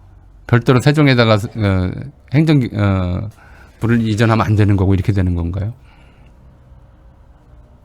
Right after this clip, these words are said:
이건 나중에 말씀드릴게요. 관습헌법상의 서-,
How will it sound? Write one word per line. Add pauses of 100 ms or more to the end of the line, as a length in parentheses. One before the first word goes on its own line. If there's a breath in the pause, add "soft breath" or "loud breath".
(180)
이건
나중에
말씀드릴게요.
관습헌법상의
서-,